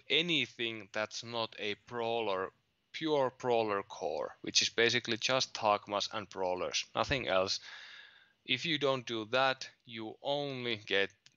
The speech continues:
Sixth Sense and plus one B S from, fro-, for your troubles. So you're paying, you're including a twenty point model with,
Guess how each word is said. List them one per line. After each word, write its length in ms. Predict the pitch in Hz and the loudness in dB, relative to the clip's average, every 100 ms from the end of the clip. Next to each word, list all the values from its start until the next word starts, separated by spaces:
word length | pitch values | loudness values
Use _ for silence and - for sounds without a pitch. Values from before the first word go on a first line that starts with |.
| _ _ _ | _ _ _
Sixth 320 | - - 127 - | -4 -4 -2 -2
Sense 340 | - 107 101 | -2 -2 -4
and 160 | 104 98 | -6 -2
plus 260 | 101 - | 0 0
one 180 | 101 95 | -2 -4
B 300 | 95 95 85 | -2 0 0
S 240 | 85 85 | 0 -2
from, 580 | - - - 87 87 73 - | -2 -6 -8 -6 -6 -14 -14
fro-, 260 | - 87 - | -6 -6 -6
for 200 | - 95 | -4 -2
your 100 | 90 | -2
troubles. 640 | - 92 87 85 - - - - - - - - - _ - | 0 -2 0 -2 0 -2 -2 -16 -18 -16 -18 -20 -20 _ 0
So 720 | - - 95 95 92 95 90 | 4 6 6 6 4 2 -2
you're 240 | 110 107 | 0 0
paying, 680 | 104 113 110 107 104 101 98 - _ _ - | 2 2 4 4 2 -2 -6 -10 _ _ -4
you're 160 | 110 | 0
including 580 | 117 127 131 139 135 123 | 2 0 0 0 0 -2
a 280 | 95 110 110 | 0 2 0
twenty 500 | 110 127 127 123 120 | -2 -4 -4 -4 -6
point 460 | 110 110 101 104 101 | -4 -2 0 -2 -4
model 380 | 104 104 101 98 | -2 2 2 2
with, 440 | 98 95 - | -4 -6 -14